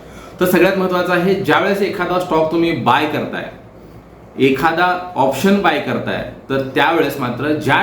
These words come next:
ठिकाणी तुम्ही बाय करताय त्या ठिकाणी तुम्ही जिथं बिड क्वांटिटी,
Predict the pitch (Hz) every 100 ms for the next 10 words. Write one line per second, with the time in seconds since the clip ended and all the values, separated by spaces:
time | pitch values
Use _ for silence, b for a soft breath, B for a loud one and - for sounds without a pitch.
0 | 202 202 175 170 165 165 131 127 135 139
1 | 151 160 - 143 165 170 - 120 113 120
2 | 156 185 - - - - - 131 131 131
3 | 151 151 120 147 165 147 123 123 147